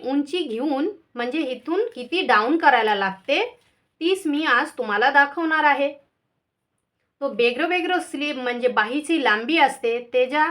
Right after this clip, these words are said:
किती किती डाऊन करायला लागते आणि त्याला शेप कशी द्यायचे, तीच मी आज तुम्हाला दाखवणार आहे. तो नवीन असले तर प्लीज चॅनलला सबस्क्राईब करा आणि व्हिडिओच्या एंडपर्यंत नक्की बघा. हे बघा, ब्लाऊजची जो लांब आहे,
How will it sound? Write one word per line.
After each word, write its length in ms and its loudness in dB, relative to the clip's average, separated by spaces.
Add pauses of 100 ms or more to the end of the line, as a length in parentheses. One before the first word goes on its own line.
(120)
किती 260 -8
किती 260 -8
डाऊन 340 0
करायला 320 6
लागते 320 0
आणि 320 -6
त्याला 280 0
शेप 300 -6
कशी 220 -6
द्यायचे, 420 -6 (640)
तीच 220 -2
मी 220 0
आज 260 -2
तुम्हाला 320 0
दाखवणार 480 0
आहे. 240 0 (460)
तो 80 -2
नवीन 380 0
असले 360 0
तर 140 2
प्लीज 380 -6 (140)
चॅनलला 380 0
सबस्क्राईब 560 -2
करा 180 0 (120)
आणि 240 -4
व्हिडिओच्या 460 0
एंडपर्यंत 580 -4 (140)
नक्की 360 -6
बघा. 300 -4 (1000)
हे 100 -4
बघा, 260 2 (120)
ब्लाऊजची 540 0
जो 100 -4
लांब 440 2
आहे, 340 -2